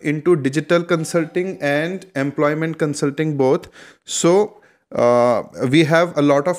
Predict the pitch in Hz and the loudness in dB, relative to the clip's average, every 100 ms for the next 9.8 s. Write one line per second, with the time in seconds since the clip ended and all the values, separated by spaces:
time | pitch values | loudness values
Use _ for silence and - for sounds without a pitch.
0 | - 156 151 - 170 170 151 147 151 156 | -2 -4 -4 -6 -6 -2 0 0 0 0
1 | 139 143 156 135 117 - 208 - - - | 0 -2 0 0 -2 -6 -8 -10 -20 -20
2 | _ - 147 151 185 214 196 190 202 190 | _ -2 0 2 0 0 -2 -2 0 2
3 | 190 190 196 196 165 165 170 156 156 170 | 2 0 -4 -2 0 0 0 -2 -2 0
4 | 170 170 165 170 170 - - - 147 156 | 0 0 -2 0 0 -2 -8 -2 0 2
5 | 156 143 156 156 147 - 147 139 131 208 | 2 0 -2 -2 -4 -2 0 0 -2 -6
6 | - _ _ _ _ _ _ _ _ - | -10 _ _ _ _ _ _ _ _ -4
7 | 120 123 127 131 - _ _ _ 120 151 | 0 2 2 0 -4 _ _ _ -4 -2
8 | 160 196 - - 233 233 - 170 160 208 | 0 -2 -2 0 0 0 0 2 4 2
9 | 185 170 160 143 151 180 202 | 4 4 4 4 2 2 -4